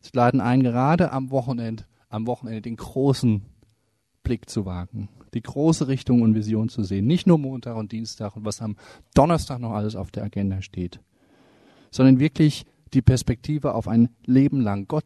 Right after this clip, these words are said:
die Treue zu halten bis zum Schluss, in seiner Nähe zu sein, durch ihn gestärkt zu werden, durch ihn geformt zu werden, im Blick auf ihn versöhnt zu sein mit meiner Vergangenheit und der Zukunft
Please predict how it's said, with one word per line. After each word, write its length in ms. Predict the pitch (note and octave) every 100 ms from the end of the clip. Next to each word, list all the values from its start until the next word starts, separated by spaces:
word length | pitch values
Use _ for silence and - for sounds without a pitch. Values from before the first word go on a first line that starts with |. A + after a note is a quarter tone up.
| -
die 80 | -
Treue 400 | - C3+ C#3+ C#3
zu 220 | - G#2+
halten 340 | G#2+ G#2+ G#2+
bis 340 | G2 C3 - -
zum 220 | A2 A2+
Schluss, 500 | - F2 - - - - _ _ _ _ _ _
in 100 | G#2+
seiner 220 | B2 A#2
Nähe 300 | A2+ C#3 D#3+
zu 160 | - C3
sein, 420 | A#2+ A2 A2 A2+ _ _ _ _ _ _ _ _ _
durch 180 | - A#2
ihn 100 | A#2
gestärkt 560 | G#2+ G2+ - C3+ C#3+ -
zu 180 | C3 A#2
werden, 420 | G#2+ G#2 G#2+ A2+ _ _ _ _ _ _ _ _ _
durch 160 | C3+ A#2+
ihn 120 | A#2
geformt 460 | G#2 - B2+ C3+ C#3+
zu 160 | B2+
werden, 440 | A2 G2 G#2 G#2+ - - _ _
im 160 | - A2
Blick 340 | B2 C#3 -
auf 220 | A#2+ A#2+ -
ihn 380 | A2+ A2 A2 -
versöhnt 580 | - B2+ - C3 C#3+ E3+
zu 140 | - C3+
sein 420 | A2+ G#2+ G#2+ G#2+ _ _ _
mit 100 | A#2
meiner 240 | A2+ A2 G#2+
Vergangenheit 720 | - - C3 C#3+ B2+ B2 - -
und 240 | C#3 C#3+
der 100 | C3+
Zukunft 720 | - A#2 - G2+ G2+ - -